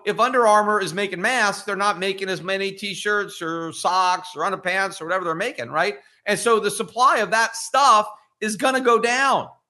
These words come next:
And so the price of that stuff is gonna go up. I mean, there's so much inflationary pressure building up from higher wage costs for the people who are still employed to less production from everybody, uh,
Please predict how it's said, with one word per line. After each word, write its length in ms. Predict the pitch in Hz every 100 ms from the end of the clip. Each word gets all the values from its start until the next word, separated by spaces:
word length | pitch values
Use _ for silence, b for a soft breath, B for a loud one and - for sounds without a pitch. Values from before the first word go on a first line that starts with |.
| _
And 140 | 214 214
so 140 | 226
the 80 | 180
price 400 | - 247 294 320
of 100 | 247
that 180 | 185 185
stuff 380 | - 202 208 208
is 140 | 170
gonna 200 | 226 240
go 240 | 226 226
up. 200 | 254 269 -
I 80 |
mean, 140 | 185 202
there's 360 | 208 202 -
so 400 | - 247 262 262
much 320 | 240 226 214 - 165
inflationary 880 | 143 - 185 208 202 190 180 147 143 _
pressure 440 | 170 175 - 78 - _ _ -
building 400 | 185 196 185 160
up 280 | 127 -
from 140 | - 127
higher 400 | 135 208 220 156
wage 380 | 147 190 202 -
costs 400 | 175 180 190 -
for 80 |
the 80 | 143
people 320 | 135 175 175
who 100 | 147
are 80 | 135
still 280 | - 160 123
employed 580 | 107 - 196 190 185 180 b b -
to 80 | 135
less 260 | 151 175 -
production 680 | 139 147 196 - 214 196 - B
from 220 | - 123 131
everybody, 800 | 180 180 208 190 196 202 208 - _ _ _
uh, 200 | 120 120